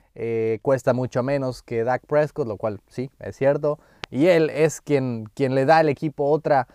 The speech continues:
otra cara. Y hay quien dice, "No, Dak Prescott es un mariscal de élite que nos va a llevar al Super Bowl", y que... La verdad ni uno ni otro.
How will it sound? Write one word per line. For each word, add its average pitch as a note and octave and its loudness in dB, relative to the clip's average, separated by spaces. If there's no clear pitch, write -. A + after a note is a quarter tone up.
otra D3+ -2
cara. C3 -4
Y B2+ 2
hay C#3 4
quien C#3+ 0
dice, C#3 0
"No, F3 4
Dak E3 2
Prescott F3+ 2
es E3+ 0
un E3 0
mariscal D#3+ 2
de D#3+ 2
élite F3 0
que D#3 2
nos D3 -2
va D#3+ 2
a D#3+ 4
llevar D#3 2
al D3+ -2
Super C#3+ -4
Bowl", D#3+ 2
y C#3 -2
que... - -10
La F3 4
verdad G#3 10
ni F#3+ 2
uno G#3 2
ni D3+ 0
otro. G2+ -4